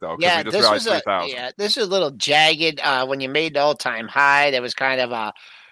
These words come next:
Speaker 2: broken right shoulder when you had to gap down.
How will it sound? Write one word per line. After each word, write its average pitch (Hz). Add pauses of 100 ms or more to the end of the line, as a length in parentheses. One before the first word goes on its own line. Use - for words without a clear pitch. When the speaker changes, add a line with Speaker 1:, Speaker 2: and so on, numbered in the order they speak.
(120)
Speaker 2:
broken 151
right 143
shoulder 165
when 143
you 123
had 139
to 147
gap 139
down. 151